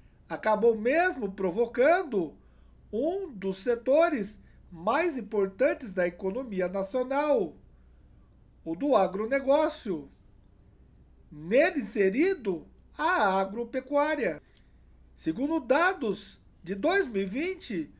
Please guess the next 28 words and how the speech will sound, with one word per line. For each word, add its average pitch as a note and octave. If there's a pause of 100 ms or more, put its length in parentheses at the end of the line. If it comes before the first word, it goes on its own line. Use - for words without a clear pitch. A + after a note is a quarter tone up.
(300)
o D#3+
pib D#4
do F3+
setor A3+
avançou A#3 (640)
vinte F3+
e C#4
quatro D#4+
vírgula A#3
vinte F#3+
e -
um F#3+
por A#3
cento C#4
em F3+
dois G#3
mil F3+
e G#3
vinte, B3+ (720)
frente C#4+
a G3
dois D4
mil F#3+
e -
dezenove, C4+ (500)
e F3
alcançou C#4 (440)
participação C#4